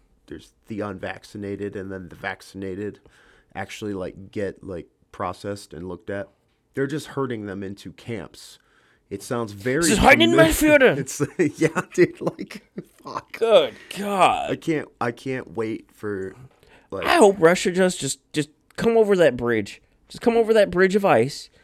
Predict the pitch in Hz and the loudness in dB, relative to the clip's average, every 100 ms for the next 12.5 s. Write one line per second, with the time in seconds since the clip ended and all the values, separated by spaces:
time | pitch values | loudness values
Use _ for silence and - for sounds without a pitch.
0 | _ _ - 147 202 180 165 165 160 165 | _ _ 0 0 2 2 2 -2 0 0
1 | 180 185 185 196 185 190 - 180 165 170 | 0 -4 0 0 0 -4 -4 -2 0 0
2 | 180 143 104 139 - _ _ _ _ - | 2 4 2 -2 -8 _ _ _ _ -2
3 | 127 131 95 190 185 196 185 170 - - | 0 2 2 4 4 4 4 0 -2 -2
4 | 175 180 - 151 165 180 160 143 123 117 | 0 -2 0 2 4 4 4 6 4 4
5 | 139 - 117 120 120 - _ _ _ _ | 0 -2 -2 0 -2 -4 _ _ _ _
6 | _ 156 185 208 160 190 180 107 110 143 | _ -2 2 0 0 -4 -4 -4 -8 -8
7 | 143 143 127 151 151 151 151 135 107 113 | -4 0 2 0 0 0 0 0 -2 -2
8 | 117 117 113 101 - 98 101 - 87 92 | -2 -2 -4 -6 -6 -8 -8 -10 -10 -10
9 | - 73 - - 80 - 80 95 - _ | -12 -16 -14 -12 -12 -10 -8 -8 -10 _
10 | _ 107 98 98 - 113 117 117 120 117 | _ -10 -10 -12 -16 -12 -8 -8 -8 -10
11 | 110 _ _ 92 98 113 120 139 165 165 | -12 _ _ -20 -6 -2 -2 -4 -8 -12
12 | _ - 101 - | _ -8 -8 -8